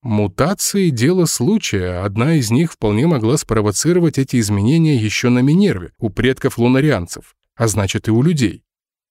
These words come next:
«Довольно очевидное объяснение. Что с ним не так?»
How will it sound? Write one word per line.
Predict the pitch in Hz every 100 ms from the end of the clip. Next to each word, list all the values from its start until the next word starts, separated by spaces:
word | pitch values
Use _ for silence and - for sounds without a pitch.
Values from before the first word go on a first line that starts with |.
| _ _ _
«Довольно | 139 101 101 92 151 214
очевидное | - 110 110 160 175
объяснение. | 147 147 - 135 127 120 _ _
Что | - -
с | 175
ним | 196 151
не | 110
так?» | 104 98 _